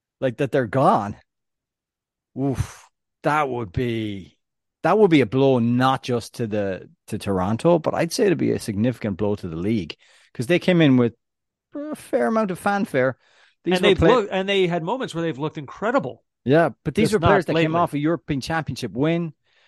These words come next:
Speaker 1: Uh, they, they still had one more European move in them. They weren't like, they weren't close to being washed up. And, uh, and now they could be going.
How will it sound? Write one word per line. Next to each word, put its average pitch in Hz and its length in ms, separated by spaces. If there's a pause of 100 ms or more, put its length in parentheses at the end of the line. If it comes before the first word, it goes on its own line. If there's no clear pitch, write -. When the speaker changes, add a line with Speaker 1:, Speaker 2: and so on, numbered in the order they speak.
(200)
Speaker 1:
Uh, 120 360
they, 113 260 (120)
they 127 140
still 175 500
had 151 340
one 131 400
more 160 220
European 143 580
move 139 260
in 139 160
them. 165 200
They 120 120
weren't 131 260
like, 131 220 (680)
they 120 120
weren't 156 240
close 160 320
to 170 60
being 127 200
washed 107 300
up. 143 340 (960)
And, 123 800
uh, 123 480 (760)
and 110 120
now 147 120
they 180 80
could 135 140
be 120 80
going. 117 420